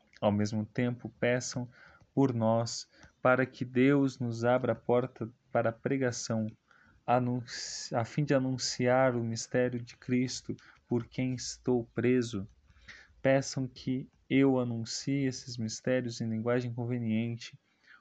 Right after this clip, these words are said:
Use de sabedoria com os que não são cristãos, aproveitando bem as ocasiões. A que a conversa de vocês seja sempre agradáveis,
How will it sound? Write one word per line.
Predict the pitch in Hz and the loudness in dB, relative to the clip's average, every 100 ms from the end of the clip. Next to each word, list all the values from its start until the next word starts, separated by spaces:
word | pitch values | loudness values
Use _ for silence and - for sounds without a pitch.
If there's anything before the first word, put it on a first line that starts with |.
| - | -4
Use | 135 147 131 | 2 4 2
de | 127 | -4
sabedoria | - 123 117 113 113 131 143 123 107 _ - _ - | -4 -2 0 0 0 2 4 4 2 _ -20 _ -8
com | 127 127 | -4 -2
os | 127 - | -4 -6
que | - 123 | -4 -2
não | 127 151 | 0 0
são | 156 - 135 | -2 -4 -6
cristãos, | - 120 - - 123 127 123 | -6 -8 -8 -2 -2 -2 -4
aproveitando | 127 117 - 131 127 120 139 143 127 | -6 -8 -2 0 0 -2 -4 -4 -4
bem | 131 135 139 | -4 -2 -2
as | 131 | -4
ocasiões. | 123 120 113 113 107 107 107 - - _ - _ _ - | -4 -4 -2 -2 -2 -4 -6 -14 -20 _ -20 _ _ -6
A | 120 | -4
que | 117 127 | -2 -4
a | |
conversa | 123 120 117 110 123 135 127 120 | -4 -6 -4 0 2 2 -2 -6
de | 117 | -6
vocês | 113 110 - 120 120 | -6 -8 -4 -4 -4
seja | - 113 107 | -6 -6 -6
sempre | - 123 - | -6 -8 -6
agradáveis, | 110 110 107 113 113 110 104 123 - | -6 -6 2 4 4 2 -4 -8 -14